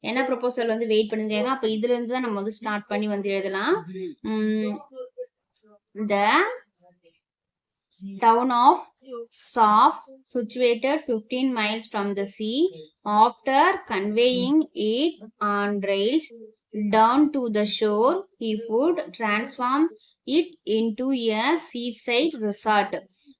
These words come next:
அதை எழுதிட்டு, இதுக்கப்புறம் பாத்தீங்கன்னா, இதுல "This was a proposal waiting for soft"-ன்னு வந்து முடிச்சுக்கலாம். அடுத்த கொஸ்டின் பாருங்க. How and to whom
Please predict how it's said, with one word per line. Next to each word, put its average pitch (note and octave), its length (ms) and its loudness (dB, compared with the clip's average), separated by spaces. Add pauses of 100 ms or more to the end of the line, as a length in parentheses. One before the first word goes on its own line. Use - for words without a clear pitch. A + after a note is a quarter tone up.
(120)
அதை A3 360 0
எழுதிட்டு, A#3 440 2 (220)
இதுக்கப்புறம் A#3+ 580 -2
பாத்தீங்கன்னா, A3+ 400 0
இதுல A3+ 300 2
"This A3+ 280 -4
was A3 280 -2 (140)
a C#4 120 2 (440)
proposal A#3+ 600 2 (120)
waiting A3+ 460 2
for G#3 220 -2 (100)
soft"-ன்னு G#3+ 500 -2
வந்து G#3+ 300 0
முடிச்சுக்கலாம். G3 560 -4 (380)
அடுத்த A3 260 2
கொஸ்டின் B3+ 360 -4
பாருங்க. G3+ 320 0 (3000)
How B3 260 8 (920)
and A3+ 320 0 (680)
to E4 140 2 (340)
whom C#4+ 300 0